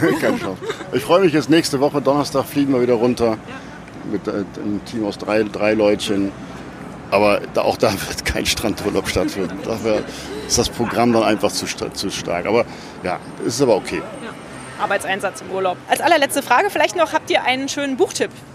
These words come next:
Speaker 2: Eventuell über Bulgarien, über Hunde in Tierschutz, äh, über Hunde allgemein.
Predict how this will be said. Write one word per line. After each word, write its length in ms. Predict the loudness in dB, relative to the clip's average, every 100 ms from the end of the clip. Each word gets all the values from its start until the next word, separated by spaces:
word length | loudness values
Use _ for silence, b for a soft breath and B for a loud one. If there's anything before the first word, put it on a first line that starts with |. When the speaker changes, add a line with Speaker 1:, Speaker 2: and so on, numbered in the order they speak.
| -20 -12
Speaker 2:
Eventuell 540 | -2 0 2 0 0
über 420 | -4 -6 -4 -4 -4
Bulgarien, 760 | -6 4 4 6 2 0 -2 -6 -6
über 680 | -2 0 2 0 0 -2 -2
Hunde 220 | 0 0
in 380 | 0 -2 -6 -4
Tierschutz, 680 | -4 -2 -4 -4 -6 -6
äh, 340 | -4 -2 -2 -4
über 180 | -4 0
Hunde 200 | 2 4
allgemein. 840 | 2 2 2 4 2 0 -4 -6